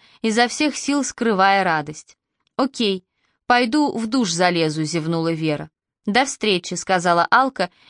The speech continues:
и отключилась под пристальным взглядом классной. «Данилова, я смотрю, у тебя куча важных дел»,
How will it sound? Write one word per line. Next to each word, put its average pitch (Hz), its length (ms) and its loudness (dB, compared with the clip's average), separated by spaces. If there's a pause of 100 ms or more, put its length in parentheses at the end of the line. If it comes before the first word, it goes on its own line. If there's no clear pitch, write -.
и 226 120 -2
отключилась 247 760 -2
под 202 240 -4
пристальным 220 720 0
взглядом 175 560 0
классной. 151 600 -4 (480)
«Данилова, 240 560 2
я 208 200 0
смотрю, 247 420 -2
у 262 40 -2
тебя 247 280 0
куча 311 380 -2
важных 247 480 2
дел», 160 360 0